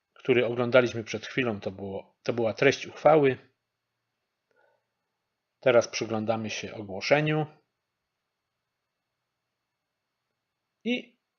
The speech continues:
szukamy informacji o możliwości wzięcia udziału w konsultacjach. Po naciśnięciu przycisku znajduję się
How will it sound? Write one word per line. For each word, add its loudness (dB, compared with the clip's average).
szukamy 2
informacji 0
o -8
możliwości -2
wzięcia -4
udziału -4
w -20
konsultacjach. -4
Po 2
naciśnięciu 0
przycisku 0
znajduję 4
się -2